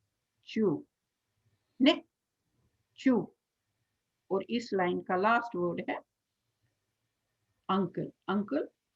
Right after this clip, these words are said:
जिसको कश्मीरी में बोलते हैं पितर। हिंदी में होता है, उम, ताऊ और चाचा, बड़ा अगर होगा तो ताऊ होगा, छोटा अगर होगा तो चाचा होगा, लेकिन कश्मीरी में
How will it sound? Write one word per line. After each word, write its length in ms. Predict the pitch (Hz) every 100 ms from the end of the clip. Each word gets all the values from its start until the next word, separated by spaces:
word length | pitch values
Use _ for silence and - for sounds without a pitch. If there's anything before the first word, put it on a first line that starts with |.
| _
जिसको 340 | 202 202 - 233
कश्मीरी 420 | - 202 196 185
में 140 | 185
बोलते 320 | 175 170 - 233
हैं 140 | 294
पितर। 600 | 294 180 - _ 233 214 - _ _ _ _ _ _ _ _ _ _ _ _ _ _ _
हिंदी 380 | 208 247 269 294
में 280 | 302 269 285
होता 320 | 285 262 262
है, 480 | 277 285 277 349 - - _ _ _ _ _ _
उम, 260 | 190 202 208
ताऊ 440 | 202 208 220 269
और 240 | 269 247 240
चाचा, 500 | 233 180 - 165 - _ _ _
बड़ा 260 | 170 196 202
अगर 240 | 214 226
होगा 300 | 233 226 220
तो 140 | 214 208
ताऊ 320 | - 196 262
होगा, 200 | 302 285
छोटा 360 | 269 208 202 208
अगर 280 | 185 190
होगा 280 | 208 175 175
तो 120 | 180
चाचा 420 | 233 - 220 175 180
होगा, 220 | 180 180
लेकिन 240 | 185 -
कश्मीरी 440 | 202 190 - 185 175
में 160 | 196